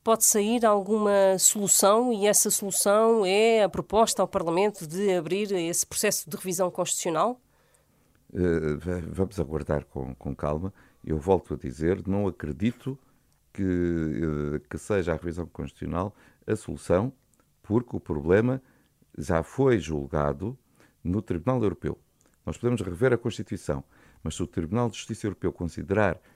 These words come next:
Speaker 2: que a lei está, não está conforme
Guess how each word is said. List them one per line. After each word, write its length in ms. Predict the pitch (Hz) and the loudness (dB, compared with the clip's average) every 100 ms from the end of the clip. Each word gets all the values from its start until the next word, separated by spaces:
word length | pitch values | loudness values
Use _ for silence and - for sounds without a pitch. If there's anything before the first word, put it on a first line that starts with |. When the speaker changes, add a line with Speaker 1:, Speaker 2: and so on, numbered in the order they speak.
| _ _ - | _ _ -6
Speaker 2:
que 160 | 113 | 2
a 80 | 107 | 4
lei 380 | 98 117 92 73 _ | 6 6 6 2 _
está, 480 | - - 107 90 73 _ _ _ _ | -20 0 4 4 0 _ _ _ _
não 180 | - 110 | 0 2
está 220 | - 139 | 4 2
conforme 720 | - 113 98 - 135 104 71 | 2 0 0 4 6 6 0